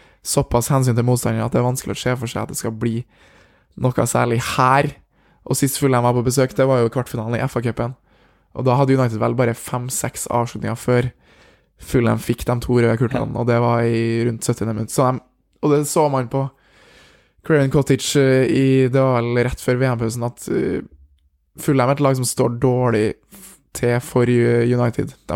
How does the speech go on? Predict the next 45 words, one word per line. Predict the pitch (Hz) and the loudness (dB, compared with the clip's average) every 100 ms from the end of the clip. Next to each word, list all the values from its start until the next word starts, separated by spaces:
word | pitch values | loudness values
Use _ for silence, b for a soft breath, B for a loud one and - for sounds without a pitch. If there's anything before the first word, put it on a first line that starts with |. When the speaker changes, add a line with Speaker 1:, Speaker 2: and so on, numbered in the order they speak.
| 123 | -4
Speaker 1:
sliter | 131 113 | -2 0
Speaker 2:
Mm. | 127 | 0
Speaker 1:
veldig | 127 117 | 0 0
mot | 113 | -4
det | - | -2
laget | 127 110 | 0 0
her. | 123 - b b b b - | -2 -6 b b b b -6
Og | |
jeg | - 120 | -4 0
tror | 117 120 | 0 2
at | 123 | 2
under | 123 113 | 0 0
tre | 113 110 | 0 0
mål | 117 | 0
her | 120 113 | 0 0
kan | 131 | 0
være | 117 113 | 0 0
et, | 110 - - | -2 -6 -2
eh, | 113 110 110 127 | 0 0 -2 -2
kjempefint | - 127 120 110 110 | 0 0 0 -2 -2
spill, | - 113 | -4 -2
faktisk. | 127 117 - - - | -2 -4 -6 -14 -12
Speaker 2:
Her | - 135 | -4 -2
tror | - 151 | 2 0
jeg | 143 | 0
faktisk | 120 107 | -6 -2
at | 110 117 | -4 -2
du | 113 117 123 123 _ _ _ _ _ _ - - | -2 0 -2 -4 _ _ _ _ _ _ -18 -4
har | 120 117 113 | 2 2 2
arrestert | 123 120 - 113 110 | 0 -2 0 0 0
meg | 110 - | -4 -4
på | |
riktig | 123 - | -6 -2
måte. | 120 120 - _ | -4 -4 -12 _
For | - | -6
ofte | - - - 113 | -6 -4 -2 2
så | 131 | 2
jeg | 120 135 | 4 2
opplever | 131 - 127 104 | 0 0 2 2
jeg | |
at, | 113 - - | 0 -4 0
eh, | 113 117 | 2 0
skuddspillene | - 127 - 113 107 | -2 -4 -2 0 0
mine | 104 107 | -2 -4
at | 113 | -6